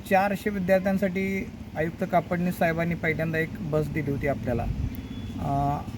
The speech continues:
ती काय तर वीस सीटची होती बस आणि आज, अ, आपले आधीचे आयुक्त गुप्ता साहेबांनी, सत्यम गांधी साहेबांनी पट वाढ-, पट वाढवा गुढीपाडवा या उपक्रमाअंतर्गत आपल्याला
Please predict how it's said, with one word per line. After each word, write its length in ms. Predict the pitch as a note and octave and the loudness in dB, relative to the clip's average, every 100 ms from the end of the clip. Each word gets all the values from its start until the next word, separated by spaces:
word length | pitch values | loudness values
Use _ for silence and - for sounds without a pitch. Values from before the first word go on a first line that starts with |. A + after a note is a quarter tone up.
| - - - - - | -10 -10 -10 -8 -6
ती 120 | D#3+ | -2
काय 140 | D#3 | 0
तर 100 | D#3 | 0
वीस 300 | D#3+ E3+ - | 2 0 0
सीटची 760 | F#3 E3 F#3+ F#3+ - - - F3+ | -2 -2 -2 -4 -8 -8 -4 0
होती 280 | F3+ F#3+ E3 | 0 0 0
बस 200 | C3+ C3 - - - - - - - - | -2 -4 -6 -6 -6 -6 -6 -6 -4 -2
आणि 140 | F3 | 0
आज, 340 | F3+ F3 F3+ F3+ | 2 4 4 2
अ, 300 | F#3+ F#3+ F#3 G3 - - - - - | 4 4 4 0 -2 -4 -2 -2 0
आपले 220 | D#3+ F3+ | 0 2
आधीचे 360 | F3 E3+ F3 F#3 | 4 4 4 4
आयुक्त 340 | F3 F3 - | 4 2 -2
गुप्ता 400 | F#3 E3 - F3 | -2 -2 0 0
साहेबांनी, 440 | E3 E3 E3 D#3+ E3 | 0 0 0 0 -2
सत्यम 480 | D#3+ C#3+ - E3+ | -4 -4 -2 0
गांधी 280 | D#3+ D3+ D3 | 2 2 2
साहेबांनी 500 | D#3 D3 C#3 C3+ A#2 G#2+ - - - - - | 2 4 4 2 2 0 0 2 2 4 6
पट 160 | F3 - | 6 6
वाढ-, 340 | F2 E3+ F2+ - - - - - - - - - | 6 6 4 2 2 2 2 2 2 2 2 2
पट 180 | F3 F#3 | 2 6
वाढवा 340 | F3 E3+ F3 | 6 6 6
गुढीपाडवा 560 | F3 E3 E3+ E3 C#3 B2 A#2 - - - - - | 6 6 6 6 6 6 6 4 4 4 4 4
या 80 | F3+ | 6
उपक्रमाअंतर्गत 1200 | F#3 F#3+ F#3 F#3 F3+ F#3 F3+ F3 F3+ F3 - - | 8 8 8 6 6 6 6 8 6 6 6 8
आपल्याला 480 | - - - - | 6 6 6 8